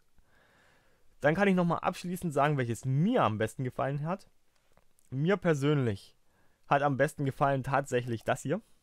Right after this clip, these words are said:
Muss ich ehrlich sagen, es tut mir leid, äh, Mimi, aber, ähm,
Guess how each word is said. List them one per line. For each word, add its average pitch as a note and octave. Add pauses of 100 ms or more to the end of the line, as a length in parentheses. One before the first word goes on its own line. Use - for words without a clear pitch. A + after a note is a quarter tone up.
(560)
Muss D#3
ich C#3+
ehrlich F3
sagen, D#3+
es D#3
tut F3
mir D3+
leid, E3 (300)
äh, C#3
Mimi, E3 (420)
aber, B2+ (300)
ähm, B2+